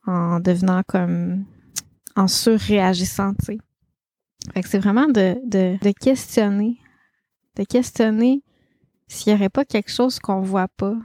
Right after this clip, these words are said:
dans le rôle, euh, traditionnel qu'on juge passif de la femme. Quelque chose qu'on voit pas qui peut être vraiment riche,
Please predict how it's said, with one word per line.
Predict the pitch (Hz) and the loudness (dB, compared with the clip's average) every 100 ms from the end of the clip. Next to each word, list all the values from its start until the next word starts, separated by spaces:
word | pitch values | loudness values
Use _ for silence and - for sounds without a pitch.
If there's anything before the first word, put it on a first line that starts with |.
| _ _ - | _ _ -12
dans | 196 202 196 202 202 - _ _ _ _ _ _ - | -2 0 2 0 -2 -6 _ _ _ _ _ _ -2
le | 196 190 | 4 4
rôle, | 196 - 208 220 226 214 190 - | 2 0 2 2 4 2 0 -2
euh, | 196 190 180 185 - 262 294 _ _ _ _ _ _ - | 0 0 0 -4 -6 -8 -12 _ _ _ _ _ _ -8
traditionnel | - 190 - 196 196 220 | -2 -2 0 0 4 2
qu'on | - 185 180 | 2 2 2
juge | 190 196 220 214 - - _ _ _ - - | 2 2 2 0 -4 -8 _ _ _ -10 -4
passif | 202 - - 226 - | -4 -4 -4 -2 0
de | 185 | 0
la | 185 | 0
femme. | - 202 240 247 - _ _ _ _ _ _ - | -2 -4 0 -2 -4 _ _ _ _ _ _ -2
Quelque | 202 - | 0 2
chose | 262 | -2
qu'on | - 208 | 2 2
voit | 196 196 185 | 4 2 4
pas | 226 240 | 2 0
qui | - - | -4 -6
peut | - | 0
être | 190 190 190 | 2 2 0
vraiment | 190 185 190 | 0 2 2
riche, | 190 208 226 - - | 2 0 -2 -4 -10